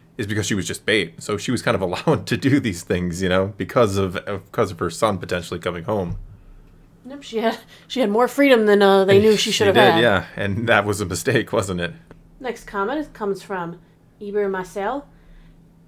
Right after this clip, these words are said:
Speaker 2: "I appreciate they didn't make Cyril and Deidre kiss."
Speaker 1: <laughs>
Speaker 2: Oh, but you could feel it in the
Speaker 1: There
Speaker 2: air.
Speaker 1: was, again,
Speaker 2: There
Speaker 1: like,
Speaker 2: was that, that te-,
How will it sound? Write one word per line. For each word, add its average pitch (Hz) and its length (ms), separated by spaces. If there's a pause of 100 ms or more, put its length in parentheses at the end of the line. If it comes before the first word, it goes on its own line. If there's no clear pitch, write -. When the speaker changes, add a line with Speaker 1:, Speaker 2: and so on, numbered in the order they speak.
(140)
Speaker 2:
"I 220 100
appreciate 262 640
they 214 120
didn't 226 360
make 208 300
Cyril 202 380
and 196 160
Deidre 180 340
kiss." 156 340 (180)
Speaker 1:
<laughs> - 300 (460)
Speaker 2:
Oh, 247 580
but 220 140
you 262 100
could 214 160
feel 262 340
it 262 80
in 254 60
the 233 140
Speaker 1:
There 226 320
Speaker 2:
air. - 40
Speaker 1:
was, 123 320 (680)
again, 160 400
Speaker 2:
There 104 80
Speaker 1:
like, 269 120
Speaker 2:
was 254 160
that, 220 280
that 233 260
te-, 269 200